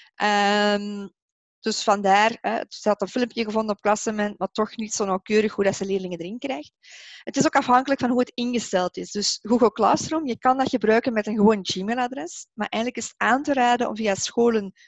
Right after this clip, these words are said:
de G Suite, eh, for Education aan te vragen. Eh,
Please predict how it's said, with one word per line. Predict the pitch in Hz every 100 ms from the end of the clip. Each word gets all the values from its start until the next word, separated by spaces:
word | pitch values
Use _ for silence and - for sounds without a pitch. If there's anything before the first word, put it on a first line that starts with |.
| _
de | -
G | - 226
Suite, | 240 - 277 - -
eh, | - 220
for | 202 226
Education | 208 - 220 247 277 -
aan | 226 247
te | 247
vragen. | 226 226 240 - 311 _ - _ _
Eh, | - 208 208